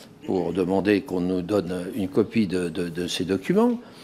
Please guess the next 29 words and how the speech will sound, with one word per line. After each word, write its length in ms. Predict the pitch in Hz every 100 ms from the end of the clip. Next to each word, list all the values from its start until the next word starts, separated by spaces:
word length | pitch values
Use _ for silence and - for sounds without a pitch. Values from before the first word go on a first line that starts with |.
| - - -
on 120 | 117
a 80 | 127
été 180 | 127 139
reçus 380 | 135 143 214
par 200 | 208 -
le 80 | 113
chef 220 | 107 185
de 100 | 151
cabinet, 500 | 113 117 104 151 185
le 60 | 165
Premier 200 | 117 120
ministre 320 | 113 120 113
n'était 120 | 101
pas 140 | - 110
là, 140 | 139
le 40 | 143
directeur 360 | 113 107 117
de 80 | 95
cabinet 360 | 92 104 107 123
non 140 | 101
plus, 220 | - 78 - - - - -
et 80 | 143
par, 480 | 139 165 175 170 135 - - 113
euh, 680 | 110 101 101 95 101 101 - - - -
la 300 | 107 98 101
secrétaire 460 | - 131 113 135
générale 400 | 110 104 110 139
du 60 | 123
gouvernement. 500 | 110 117 104 95 82